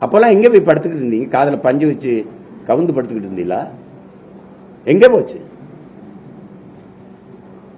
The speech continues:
ஏதோ அதிகாரத்தில் இருக்கிறவனா அப்படியே, "ஐயோ, எங்களை அசிங்கப்படுத்திட்டு", நீங்க பண்ண அக்கிரமமும்,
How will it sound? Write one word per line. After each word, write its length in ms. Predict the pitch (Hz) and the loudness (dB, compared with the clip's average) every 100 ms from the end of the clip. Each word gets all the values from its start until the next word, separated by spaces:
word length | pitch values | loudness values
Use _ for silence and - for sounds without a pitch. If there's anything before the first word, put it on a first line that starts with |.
| - - - - - - - - - - | -20 -20 -20 -20 -20 -20 -20 -20 -18 -10
ஏதோ 180 | 117 113 | -2 2
அதிகாரத்தில் 600 | 185 175 196 185 165 160 | 4 8 8 8 4 0
இருக்கிறவனா 380 | 160 151 143 147 | 0 0 -2 -2
அப்படியே, 440 | 185 165 151 151 135 131 123 - | -4 -4 -2 2 2 0 -4 -2
"ஐயோ, 560 | 127 127 208 240 233 160 | 0 2 6 6 6 2
எங்களை 300 | 139 135 131 | 0 -2 -2
அசிங்கப்படுத்திட்டு", 800 | - 185 160 160 160 156 117 104 | -4 -4 -4 -6 -4 -2 -4 -8
நீங்க 420 | 98 113 131 131 | -6 -4 -2 -4
பண்ண 380 | 147 151 175 160 | -2 0 0 0
அக்கிரமமும், 480 | 165 156 151 165 | -2 -2 -2 -4